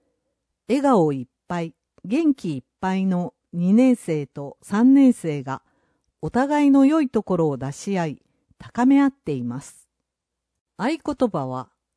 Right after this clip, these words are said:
四月にみんなで考えた学級目標です。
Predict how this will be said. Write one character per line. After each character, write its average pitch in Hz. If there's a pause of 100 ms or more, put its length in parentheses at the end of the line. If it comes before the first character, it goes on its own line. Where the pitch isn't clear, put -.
四 -
月 285
に 151
み 165
ん 277
な 294
で 226
考 165
え 143
た - (160)
学 147
級 285
目 277
標 143
で 120
す。 -